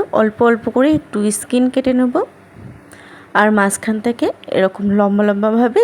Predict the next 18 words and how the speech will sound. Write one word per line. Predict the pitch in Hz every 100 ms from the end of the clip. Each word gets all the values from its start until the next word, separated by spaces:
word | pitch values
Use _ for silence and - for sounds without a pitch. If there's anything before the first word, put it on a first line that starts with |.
| 453
চিড়ে | - 240 233
নেব, | 196 170 190 - - - - - -
যাতে | 233 226 294
পটলের | 208 196 202 202
মধ্যে | 202 208 208 294
গ্রেভিটা | 240 208 190 202 233
যায়। | 240 294 480 - - -
আর | - 214
একটা | 208 208 202
মশলা | 196 196 -
করে | 226 233 240
নেব। | 254 254 392 - - - -
একটা | 202 - 202
বাটির | 185 185 208
মধ্যে | 226 233 247 254
নিয়ে | 254
নিলাম | 254 254 254
এক | 247 180